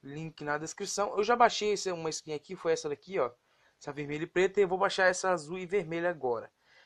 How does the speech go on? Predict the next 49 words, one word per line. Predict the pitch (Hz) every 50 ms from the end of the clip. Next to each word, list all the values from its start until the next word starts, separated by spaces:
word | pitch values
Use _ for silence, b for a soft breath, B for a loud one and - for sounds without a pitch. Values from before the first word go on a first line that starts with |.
| b b
O | -
que | 233
que | -
você | - 247
faz? | 220 - 147 120 123 127 -
No | 151 175 190 202 208 - - -
U | 208 214 233
C | - - - 196 175
Browser, | 147 127 135 139 143 160 175 180 180 156 123 123 131 117 - - _ _ _ _ _ _ _ _
U | - 202 226
C | 214 - - - 147
Browser, | 131 123 139 151 175 190 180 165 156
eu | 156
tô | - 175
deixando | 160 - - 175 170
o | 165
link | 165 156 - 160
na | 165
descrição | 160 156 156 147 - - - 151 147
também. | - - 170 160 147 165 180 170 135 b b b b b b b b b b b
Eu | 185 180
faço | - 190 190 185
o | -
seguinte, | 226 185 170 143 127 -
eu | 156 147
clico | - - 180 185 185 185
nessa | 160 151 - -
imagem | 165 151 139 127 131 135 135 139 127
aqui | 120 - 131
no | 131 131
site, | - - - 123 120 127 143 143 - - 190 185 _ _ _ _ _ _ _ _ _ _ -
clico | - 180 185 156
aqui | - - 160
em | 143 131
ver | 123 127 160 196 208
imagens, | 214 196 151 135 135 139 147 160 180 208 214 208 - - - - - - _ _ _ _ _ _ _ _ _ _ _ _ _ _ _ _ _ _ _ _ _ _ _ _ _ _ _ _ _ -
e | 139 160
aí | 175 185
tá | 185 - 202 214
aqui. | 214 214 - 131 123
O |
que | - - 156
que | -
você | 180 -
faz? | - 147 - -
Você, | 180 175 _ -
você | - - 208 208
clica | 208 220 220 - 220
nessa, | 202 196 180 196 185 165 156